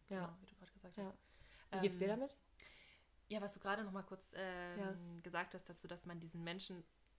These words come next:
Speaker 2: wenn dann mal so eine Situation da ist und, ähm, der Partner dann mit irgendeinem Menschen gerade irgendwie interagiert, wie auch
Speaker 1: Mhm.
Speaker 2: immer,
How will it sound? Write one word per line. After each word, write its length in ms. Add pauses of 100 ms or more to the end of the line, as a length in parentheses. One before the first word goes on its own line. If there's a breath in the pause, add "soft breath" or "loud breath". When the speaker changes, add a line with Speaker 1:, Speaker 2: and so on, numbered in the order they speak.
(100)
Speaker 2:
wenn 260
dann 160
mal 120
so 100
eine 120
Situation 560
da 240
ist 340
und, 460 (120)
ähm, 1160
der 100
Partner 340
dann 140
mit 120
irgendeinem 200
Menschen 260
gerade 220
irgendwie 260
interagiert, 640
wie 180
auch 100
Speaker 1:
Mhm. 120
Speaker 2:
immer, 320